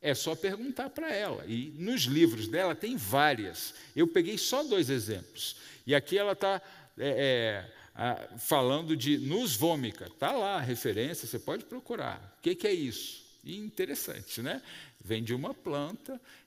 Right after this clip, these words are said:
que, e é uma planta venenosa mesmo, ela é agressiva, ela causa vômito.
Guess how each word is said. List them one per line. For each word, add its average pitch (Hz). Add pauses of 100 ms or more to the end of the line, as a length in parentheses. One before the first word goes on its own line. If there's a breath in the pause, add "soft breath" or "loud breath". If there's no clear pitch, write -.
(100)
que, 233
e 180
é 240
uma 339
planta 349
venenosa 262
mesmo, 120
ela 113
é 151
agressiva, 160
ela 107
causa 165
vômito. 92